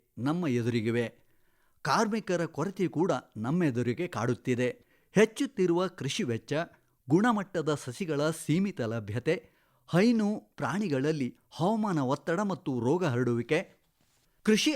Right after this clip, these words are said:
ಆರ್ಥಿಕತೆಯನ್ನ ಬಲಪಡಿಸಲು ಹನ್ನೊಂದು ಐ ಸಿ ಎ ಆರ್ ಸಂಸ್ಥೆಗಳು ಮತ್ತು ಮೂವತ್ಮೂರು ಕೆ ವಿ ಕೆಗಳು ರಾಜ್ಯದ ರೈತರ ಅಗತ್ಯಗಳನ್ನ ಪೂರೈಸುತ್ತಿವೆ.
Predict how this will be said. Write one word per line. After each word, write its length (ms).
ಆರ್ಥಿಕತೆಯನ್ನ 880
ಬಲಪಡಿಸಲು 800
ಹನ್ನೊಂದು 680
ಐ 100
ಸಿ 220
ಎ 60
ಆರ್ 140
ಸಂಸ್ಥೆಗಳು 580
ಮತ್ತು 300
ಮೂವತ್ಮೂರು 680
ಕೆ 200
ವಿ 140
ಕೆಗಳು 360
ರಾಜ್ಯದ 640
ರೈತರ 340
ಅಗತ್ಯಗಳನ್ನ 760
ಪೂರೈಸುತ್ತಿವೆ. 840